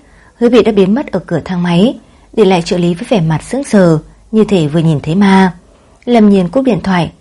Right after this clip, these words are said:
sắc mặt rất tệ, anh nói với Nhậm Tử Hâm: "Tôi phải quay về một chuyến." Nhậm Tử Hâm gật đầu:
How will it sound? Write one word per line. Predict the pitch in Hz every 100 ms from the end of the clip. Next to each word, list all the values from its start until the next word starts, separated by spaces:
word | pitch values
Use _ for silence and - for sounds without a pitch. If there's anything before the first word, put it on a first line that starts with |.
| _ _
sắc | - 269
mặt | 202
rất | 139 262 262
tệ, | 214 175 - _ _ -
anh | 196
nói | 175 160
với | 208
Nhậm | 214 220
Tử | 202 151
Hâm: | 180 180 180 - _ _ _ _ _
"Tôi | 190
phải | 190 165 151
quay | 175
về | 165
một | 160 151
chuyến." | 170 165 247 - _ _ _ _ _ _ _
Nhậm | 247 240
Tử | - 180
Hâm | 196 180
gật | 180 180
đầu: | 175 170 160